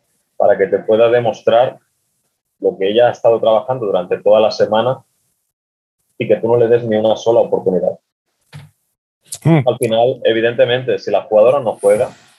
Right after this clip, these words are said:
Speaker 2: Aquí hay dos mundos. No
Speaker 1: no va a
Speaker 2: juega
Speaker 1: dejar.
Speaker 2: porque, sí,
Speaker 1: No va a
Speaker 2: pero
Speaker 1: dejar.
Speaker 2: puede que no juegue porque tengas manía, que a veces pasa, o juegue porque no tiene nivel. A mí no me fascina es que lo deje porque no juegues, en plan, cámbiate de equipo.
Speaker 1: Hay veces,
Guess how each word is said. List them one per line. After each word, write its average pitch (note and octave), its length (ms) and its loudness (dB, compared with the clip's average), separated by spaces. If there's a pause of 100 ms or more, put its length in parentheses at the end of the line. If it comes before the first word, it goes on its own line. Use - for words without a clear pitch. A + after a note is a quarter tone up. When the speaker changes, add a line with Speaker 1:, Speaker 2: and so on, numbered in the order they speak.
(600)
Speaker 2:
Aquí A#2 200 -4
hay A#2+ 80 4
dos B2+ 160 4
mundos. A2+ 320 0
No A2 80 2
Speaker 1:
no G#2+ 40 2
va - 0 -
a A2 40 0
Speaker 2:
juega A2 140 2
Speaker 1:
dejar. G2 160 -2
Speaker 2:
porque, G#2+ 240 -8 (580)
sí, - 100 0
Speaker 1:
No G#2 60 2
va A2 40 2
a G#2+ 120 0
Speaker 2:
pero - 160 -12
Speaker 1:
dejar. - 240 -12
Speaker 2:
puede B2 160 2
que D3 80 0
no C3+ 80 2
juegue A2+ 480 0 (340)
porque F2+ 380 -4
tengas G#2+ 260 0
manía, A#2 380 2 (180)
que - 60 -12
a - 20 -10
veces - 180 -10
pasa, - 380 -2 (380)
o A2+ 100 -12
juegue G#2 240 -2
porque G#2+ 200 0
no F2+ 40 -4
tiene E2+ 220 -4
nivel. G#2+ 260 0 (420)
A A2+ 60 -4
mí B2 80 0
no C#3 60 2
me D#3 100 2
fascina D3 300 0
es D3+ 80 -2
que - 80 -2
lo C3 60 4
deje E3 100 0
porque A#2 200 -2
no G#2+ 80 -4
juegues, C#3+ 340 -2
en G2+ 60 -8
plan, G2 200 -6 (1200)
cámbiate F2 320 2
de - 40 2
equipo. - 320 0 (1900)
Speaker 1:
Hay - 400 0
veces, G2+ 440 0